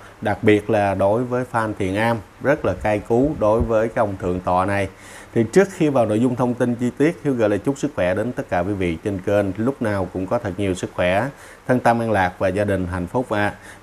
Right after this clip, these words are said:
Thì, à, thời gian vừa qua Hiếu cũng lên tiếng phản biện đối với những ông thầy thích cúng dường, được cho là thợ tu á, lợi dụng Phật tử để mà kêu gọi cúng dường này kia nọ các kiểu, thưa vị,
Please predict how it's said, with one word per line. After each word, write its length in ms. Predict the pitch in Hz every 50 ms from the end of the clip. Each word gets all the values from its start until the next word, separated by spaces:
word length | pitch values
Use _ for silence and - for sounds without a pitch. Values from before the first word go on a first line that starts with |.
| -
Thì, 240 | - 107 107 107 107
à, 220 | 107 107 104 104 104
thời 300 | - 110 104 104 104 107
gian 280 | 117 120 123 123 120
vừa 120 | 113 110 107
qua 300 | 98 107 120 120 123 123
Hiếu 280 | 117 127 135 143 - 147
cũng 180 | - 107 104 123
lên 300 | 127 120 117 117 113 113
tiếng 360 | 110 - 123 131 143 156 160
phản 300 | 147 - 98 95 107 117
biện 300 | 107 95 95 95 98 101
đối 260 | 104 104 104 117 131
với 200 | 131 127 131 131
những 240 | 131 127 104 87 92 110
ông 200 | 113 98 101 95
thầy 260 | 104 95 92 90 87 -
thích 120 | - 143 - - - -
cúng 160 | 127 135 131 113
dường, 300 | 110 107 107 101 95 90 - - - - - -
được 120 | 98 90 - -
cho 160 | 95 90 92
là 160 | - 98 90
thợ 240 | - - 85 85 90 90
tu 280 | - 120 120 123 127 135
á, 80 | 147 - - - - - - - - - - -
lợi 300 | - 101 98 98 101 101
dụng 320 | 101 104 92 95 101 104 101 -
Phật 100 | - - 90 -
tử 320 | - 98 95 107 127 160 180 180 - -
để 200 | 92 92 95 104
mà 320 | 120 123 113 107 104 95 92 - -
kêu 180 | 135 143 139
gọi 340 | 131 110 98 92 87 92 98
cúng 280 | 98 - 123 131 143 131
dường 340 | 120 110 104 98 98 95 98
này 240 | 101 98 95 92 87 -
kia 140 | - 113 113
nọ 400 | 110 98 87 85 87 92 98 101 - - - -
các 180 | - 127 127 -
kiểu, 240 | 92 92 98 107 107 -
thưa 120 | 120 117
vị, 260 | 117 107 95 98 95